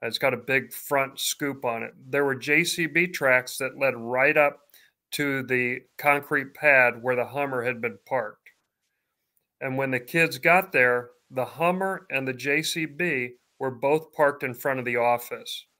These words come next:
Again, neither one of them showing up on the surveillance camera. Uh, and then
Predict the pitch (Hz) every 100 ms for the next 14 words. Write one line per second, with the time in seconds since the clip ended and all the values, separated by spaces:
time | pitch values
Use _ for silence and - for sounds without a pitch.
0 | - 135 143 120 143 185 170 175 165 131
1 | - 143 127 127 123 - _ _ - 135
2 | 120 113 135 123 123 113 - 117 107 110
3 | _ _ _ _ _ _ _ _ _ _
4 | _ _ _ _ - - - _ - 135
5 | 127 123 - _ _ _ _ _ _ _
6 | 160 156 131 196 202 160 156